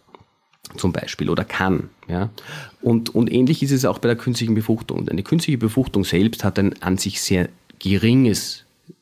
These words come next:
Risikoprofil, wenn Sie so wollen. Selbstverständlich liest man immer wieder von, äh, künstlichen Befruchtungen, die schiefgegangen sind, aber im Großen und Ganzen ist das wirklich vertretbar, wenn, sofern eine Frau gesund ist. Ähm,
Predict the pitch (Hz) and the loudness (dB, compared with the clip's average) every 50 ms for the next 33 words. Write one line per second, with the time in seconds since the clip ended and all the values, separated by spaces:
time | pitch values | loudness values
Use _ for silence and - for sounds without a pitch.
0 | _ _ - - - - 87 101 107 110 131 120 - - - - 104 - - 78 | _ _ -20 -12 -10 -4 0 2 4 4 4 4 2 0 0 0 -4 -4 -4 -6
1 | 80 80 - - 90 85 85 - - - 82 - - - - - 50 50 50 - | -8 -6 -4 -4 -2 -2 -2 -4 -4 -4 -6 -6 -8 -6 -6 -6 -4 -2 -2 -2
2 | - - - - - - - - - - 92 82 - - 85 - - 104 113 113 | -4 -6 -8 -10 -16 -20 -20 -18 -4 -2 -2 -2 -2 -4 -2 0 2 4 4 4
3 | 113 104 107 104 113 117 - - 113 107 85 101 110 107 104 95 110 107 110 107 | 2 2 4 4 4 4 2 2 2 2 4 6 4 4 4 4 4 2 2 2
4 | - 101 98 98 98 - - - - - _ - - - - 85 - - - 117 | 2 0 2 2 0 -2 -6 -14 -20 -20 _ -14 -6 -4 -2 -2 -2 -2 0 2
5 | 107 101 101 98 95 92 90 - 95 95 - - 92 90 95 - 82 - - 107 | 2 2 2 0 0 0 -2 -2 -4 -4 -2 0 2 2 2 0 -2 -2 0 0
6 | 117 - - - - - 131 127 131 135 139 139 - 147 143 143 143 - - - | 0 0 0 -6 -4 -2 0 2 4 4 2 4 4 4 4 4 2 -2 -10 -18
7 | - - _ _ _ - - 95 98 98 95 - 85 90 101 113 127 - - 107 | -20 -20 _ _ _ -4 0 2 2 2 2 2 2 2 4 2 2 2 2 2
8 | 104 95 - 87 95 104 98 - - 113 95 - - 107 - - - _ _ _ | 2 2 2 2 2 2 0 2 2 0 0 0 -2 -4 -6 -8 -10 _ _ _
9 | - 95 98 - - - 101 101 101 - 101 - - - 92 - - - - - | -2 0 0 0 -4 -2 -2 -2 -2 -2 -8 -6 -2 -2 -4 -4 -4 -6 -2 2
10 | 92 110 117 113 - - - 78 78 80 101 104 - - 95 98 98 - - - | 2 2 2 0 -6 -4 -2 -2 0 2 0 0 0 0 2 2 2 2 0 -4
11 | 98 - 98 92 98 101 101 101 98 - 80 87 92 - 95 - - 113 123 120 | -4 0 0 2 4 4 2 2 0 0 -2 -2 -2 -2 -6 -2 0 2 2 2
12 | 113 - 104 139 - - - - - - - - - - - - - - - 107 | 2 0 0 0 0 -2 -8 -12 -18 -20 -20 -20 -20 -20 -20 -20 -12 -4 0 2
13 | 104 104 107 107 - | 2 4 4 2 2